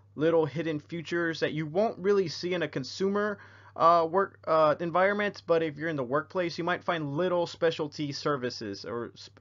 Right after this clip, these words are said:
specialty, um, features. There we go. The word came out. <laughs> On to the next slide. So let's talk about smart T Vs. So basics, it has an operating system, kind of, sort of. It's more of an application that runs.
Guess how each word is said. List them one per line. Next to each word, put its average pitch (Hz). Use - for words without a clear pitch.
specialty, 139
um, 123
features. 143
There 123
we 151
go. 123
The 120
word 120
came 98
out. 76
<laughs> 123
On 196
to 180
the 214
next 190
slide. 85
So 143
let's 170
talk -
about 180
smart 147
T 131
Vs. 104
So 185
basics, 156
it 175
has 185
an 170
operating 180
system, 202
kind 185
of, 190
sort 175
of. 175
It's 156
more 165
of 156
an 139
application 131
that 110
runs. 104